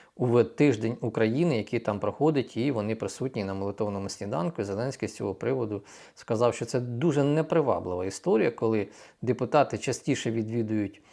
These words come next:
е, Сполучені Штати Америки, аніж їздять на фронт. Вони мали б бути б тут і допомагати Україні, але вони займаються там чимось. Він не сказав виборами, але, ну, як на мене, це більш ніж очевидно.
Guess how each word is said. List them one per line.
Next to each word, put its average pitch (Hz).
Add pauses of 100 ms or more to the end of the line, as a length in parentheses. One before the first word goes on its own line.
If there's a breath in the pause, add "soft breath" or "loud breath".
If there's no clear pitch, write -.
(280 loud breath)
е, 117
Сполучені 127
Штати 123
Америки, 139
аніж 113
їздять 113
на 117
фронт. 95 (300 soft breath)
Вони 113
мали 113
б 107
бути 113
б 117
тут 196
і -
допомагати 107
Україні, 143
але 113
вони 110
займаються 104
там 98 (280)
чимось. 110
Він 196
не 156
сказав 156
виборами, 214
але, 131
ну, 117
як 110
на 107
мене, 120
це 104
більш 107
ніж 107
очевидно. 104